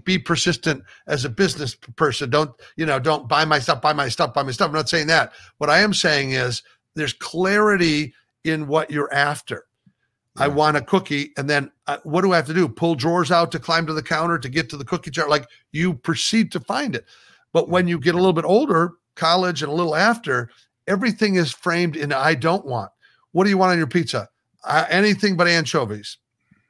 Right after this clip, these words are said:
Speaker 1: Anything but olives, anything. You're, you're not any closer to getting a pizza that you want. You're getting all of the
Speaker 2: Right.
Speaker 1: things you don't want on a
Speaker 2: Yep.
Speaker 1: list. And I feel like that's the,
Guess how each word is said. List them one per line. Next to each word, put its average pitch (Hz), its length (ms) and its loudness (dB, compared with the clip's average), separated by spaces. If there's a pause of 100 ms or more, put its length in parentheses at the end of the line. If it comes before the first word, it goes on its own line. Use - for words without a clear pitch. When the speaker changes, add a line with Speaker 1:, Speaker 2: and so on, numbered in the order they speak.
(340)
Speaker 1:
Anything 190 420 2
but 160 140 2
olives, 139 560 2
anything. 175 360 -2
You're, 175 260 2 (220)
you're 170 100 0
not 208 200 4
any 202 160 6
closer 185 360 0
to 156 60 -4
getting 156 280 0
a 131 60 -4
pizza 156 340 -2
that 127 120 -8
you 131 120 -4
want. 147 300 2 (220)
You're 156 120 -4
getting 165 280 -2
all 185 260 2
of 190 120 0
the 165 80 -4
Speaker 2:
Right. - 40 -6
Speaker 1:
things 175 240 0
you 151 100 -4
don't 170 320 0
want 170 420 2 (360)
on 147 140 2
a 147 40 2
Speaker 2:
Yep. 143 80 -2
Speaker 1:
list. 156 520 -2 (340)
And 147 120 2
I 160 80 6
feel 220 300 2
like 180 180 2
that's 196 340 2
the, 156 200 -4